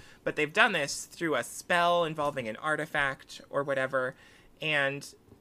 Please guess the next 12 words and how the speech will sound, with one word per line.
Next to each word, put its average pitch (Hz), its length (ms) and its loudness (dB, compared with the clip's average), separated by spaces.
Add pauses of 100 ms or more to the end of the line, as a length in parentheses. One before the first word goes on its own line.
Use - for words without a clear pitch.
(140)
a, 135 520 0 (800)
um, 123 480 0
side 247 280 6
effect 160 380 4
of 143 80 -6
the 139 80 -6
spell 151 600 2 (220)
is 170 160 -2
that 165 340 2
people 247 520 -2
around 165 480 2
them 127 520 -2